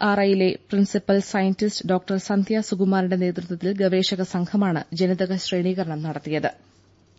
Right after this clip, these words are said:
വയനാട് മുണ്ടക്കൈ ചൂരൽമല ദുരന്തബാധിതർക്കായി കെ എസ് ഇ ബി പത്ത് കോടി രൂപ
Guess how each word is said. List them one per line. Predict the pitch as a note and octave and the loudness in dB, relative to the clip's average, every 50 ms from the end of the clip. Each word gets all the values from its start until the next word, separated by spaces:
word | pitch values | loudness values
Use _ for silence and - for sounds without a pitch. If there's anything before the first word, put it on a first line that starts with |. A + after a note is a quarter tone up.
| _ _ _ _ _ _ _ _ _ _ _ _ _ _ _ _ _ - | _ _ _ _ _ _ _ _ _ _ _ _ _ _ _ _ _ 0
വയനാട് | A#3+ A#3+ C4+ C4+ C#4 D4 D#4 D#4+ D#4+ D4+ D4 - | 4 6 8 8 8 6 6 6 4 4 4 4
മുണ്ടക്കൈ | G#3+ G#3 G#3+ G#3+ A#3 A#3+ - - A#3+ A#3+ | 4 6 6 6 4 2 2 2 2 2
ചൂരൽമല | A3+ - - G#3+ G3+ G#3 G#3 G#3 G3+ G3+ G3 | 2 0 0 0 2 2 2 2 2 2 0
ദുരന്തബാധിതർക്കായി | F#3 F3 F3+ F3+ F#3+ G3+ G3 F3+ F#3 F3 - - F#3 F#3+ F#3 - F3+ E3 F#3 | 0 0 -2 0 0 -2 0 0 0 -2 -2 -2 -4 -4 -2 -2 -2 0 0
കെ | G#3+ - - G#3+ | 0 0 0 0
എസ് | G#3 G#3 - G#3+ | 0 0 0 -2
ഇ | F#3+ | 0
ബി | G3 G3 | 0 0
പത്ത് | - G3 G3 - - A#3 | 0 -2 -4 -2 -4 -4
കോടി | A3 A3 A3 G#3 G3 | 0 0 0 2 2
രൂപ | G3 F#3 F3 | 2 0 0